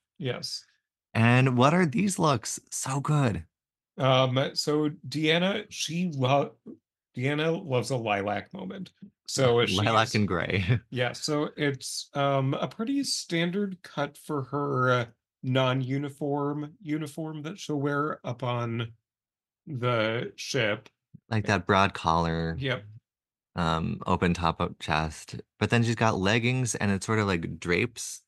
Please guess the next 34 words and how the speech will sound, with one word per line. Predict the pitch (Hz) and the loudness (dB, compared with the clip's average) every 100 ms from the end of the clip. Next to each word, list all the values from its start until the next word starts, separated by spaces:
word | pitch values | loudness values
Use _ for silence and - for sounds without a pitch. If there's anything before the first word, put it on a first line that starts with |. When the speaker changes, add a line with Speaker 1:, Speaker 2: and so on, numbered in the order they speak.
| _ _ | _ _
Speaker 1:
Yeah. | 123 113 - - 143 _ _ _ _ | -4 -2 -2 -6 -12 _ _ _ _
The | 143 131 | -2 0
gray | 135 123 | 2 2
wrap | 120 104 107 | 2 -2 -4
sort | - 135 139 | -8 -6 -6
of | |
drapes | 127 143 143 147 | -4 -2 -2 -4
over | 123 123 | -4 -4
one | 120 110 | -4 -4
hip | 196 180 - _ _ _ _ | -4 -4 -6 _ _ _ _
and | 139 120 117 110 | -2 0 -2 -4
gray | 123 117 110 | -6 -4 -2
boots. | 101 101 160 160 165 - - - _ _ | -4 -4 -2 -2 -4 -8 -10 -12 _ _
Speaker 2:
That | 101 92 | -4 0
also | 95 107 | 2 4
have, | 104 101 | 4 4
like, | 101 98 | 2 2
a | 95 - - | 0 -2 -6
wrap | 90 92 95 - - | -2 0 0 -4 -4
Speaker 1:
Um, | 135 139 | 0 2
Speaker 2:
thing | 117 101 | 2 2
to | 123 | 0
Speaker 1:
the | 151 | 0
Speaker 2:
them. | 104 | 2
Speaker 1:
doctor | 156 185 - 127 107 110 123 165 - - | 0 0 -4 -4 -2 0 -2 -4 -12 -2
is | 147 131 | 0 2
looking | 156 160 139 | 0 0 0
like | 113 | -2
Jean | 127 117 104 | -2 -4 -4
Grey | 110 | -8
from | - - | -8 -10
the | 190 | -8
back, | - - 131 | -10 -12 -12
actually. | - 180 - 226 240 - | -12 -12 -14 -12 -10 -8